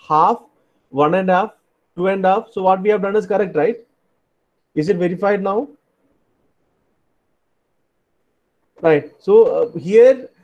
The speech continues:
as the, as M of t is linearly increasing, as M of t is linearly increasing, right? And, uh, uh, this, you, you, you can see our message signal cos two pi, uh, uh,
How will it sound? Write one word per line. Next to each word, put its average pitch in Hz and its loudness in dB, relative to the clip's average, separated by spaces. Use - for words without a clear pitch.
as 190 -6
the, 220 -8
as 196 -6
M 175 -6
of 202 -6
t 208 -6
is 190 -8
linearly 196 -6
increasing, 175 -6
as 160 -2
M 160 0
of 175 -4
t 180 -8
is 165 -6
linearly 165 -2
increasing, 160 -4
right? 156 4
And, 170 2
uh, 139 0
uh, 143 2
this, 160 0
you, 156 -6
you, 170 -6
you 165 -2
can 202 0
see 202 -2
our 165 2
message 175 0
signal 170 0
cos 156 2
two 160 0
pi, 165 2
uh, 156 4
uh, 147 -2